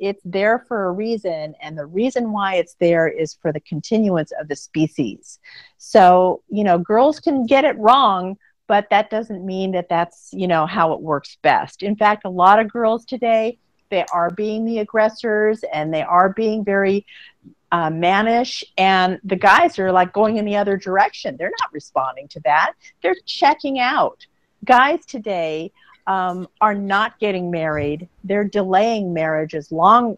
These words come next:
as long as possible. The average first-time marriage for a guy, um, used to be, like, in his low twenties. Now it's up to twenty-eight years old and still climbing.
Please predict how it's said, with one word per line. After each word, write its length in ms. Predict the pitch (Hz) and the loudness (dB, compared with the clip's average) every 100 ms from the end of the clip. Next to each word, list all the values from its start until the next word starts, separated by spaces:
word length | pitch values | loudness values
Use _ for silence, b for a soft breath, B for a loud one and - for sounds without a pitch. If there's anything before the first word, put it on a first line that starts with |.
| - | -6
as 180 | 156 - | -6 2
long 240 | 175 233 | 2 4
as 120 | 196 | 0
possible. 580 | - - 160 - 165 160 | -4 -2 -2 -2 -6 -6
The 180 | 160 151 | -6 -2
average 540 | 190 220 214 175 - - - | 4 4 4 -2 -6 -8 -2
first-time 520 | 208 202 220 180 170 | 0 0 -2 -2 0
marriage 400 | 165 170 160 - | 0 0 -2 -4
for 120 | 156 | -6
a 60 | 147 | 0
guy, 460 | 170 165 156 151 147 b b b - | 2 6 6 4 0 b b b -4
um, 360 | 170 165 156 147 - | -2 -2 -6 -10 -4
used 300 | 240 381 - | -2 -2 -4
to 80 | 220 | -4
be, 200 | 196 180 | -2 2
like, 240 | 170 165 | 2 0
in 100 | 175 | -2
his 240 | 185 165 | -4 -4
low 240 | 180 175 180 | 0 2 2
twenties. 640 | - 240 254 202 170 165 | -2 0 2 2 -2 -2
Now 300 | 196 220 220 | -2 0 0
it's 160 | 180 170 | 0 -2
up 180 | 170 | -4
to 300 | - 185 156 156 | -2 -2 -2 -4
twenty-eight 560 | - 226 202 170 143 | -2 0 0 -2 -2
years 280 | 156 156 156 | -4 -6 2
old 400 | 202 190 180 170 B B B | 4 6 6 2 B B B
and 180 | 208 247 | -2 0
still 300 | - 262 247 | 0 0 0
climbing. 580 | - 262 254 254 127 | 0 2 2 0 -10